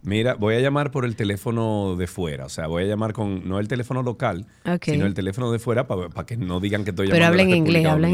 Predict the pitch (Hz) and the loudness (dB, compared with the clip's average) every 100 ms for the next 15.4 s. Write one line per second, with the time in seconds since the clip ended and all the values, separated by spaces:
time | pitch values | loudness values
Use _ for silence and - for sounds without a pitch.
0 | 175 160 165 165 143 - 156 151 151 98 | 2 2 4 4 2 -2 -2 0 2 2
1 | 95 95 92 92 90 98 95 - 101 90 | 2 2 2 0 -2 -4 -6 -2 0 0
2 | 85 95 98 101 151 113 127 165 165 156 | -2 -4 0 0 0 0 0 -2 -2 -2
3 | 143 156 143 113 110 127 160 196 226 - | -4 -4 -2 -2 0 0 0 -2 -6 0
4 | 180 156 160 151 117 180 170 185 196 214 | 2 4 2 2 2 4 4 4 6 4
5 | 214 123 123 127 123 170 262 143 151 156 | 4 4 6 6 6 4 2 2 2 2
6 | 135 127 127 107 120 127 135 131 131 127 | 2 0 -2 -2 0 2 2 4 4 4
7 | 110 92 90 - 82 78 87 98 92 92 | 2 2 0 -4 -8 -4 0 0 0 0
8 | 76 76 143 - 160 147 165 143 143 101 | 0 0 -4 -2 -2 -2 -4 -4 -4 -6
9 | 98 - - - - 147 - 147 - - | -8 -8 -8 -8 -8 -10 -10 -12 -14 -20
10 | - - - - - - - - 156 151 | -14 -12 -10 -12 -16 -18 -14 -4 0 0
11 | 156 175 170 165 165 151 143 120 - - | 0 0 0 0 0 0 0 -4 -8 -10
12 | - _ _ _ _ _ _ - - - | -12 _ _ _ _ _ _ -20 -8 -4
13 | 101 92 87 90 82 95 92 - 107 - | -2 -2 -4 -6 -4 -2 -2 -2 -4 -4
14 | 82 82 85 95 104 107 120 143 127 90 | -4 -2 -2 -2 -4 -2 -2 -2 -4 -6
15 | 92 95 113 | -2 0 0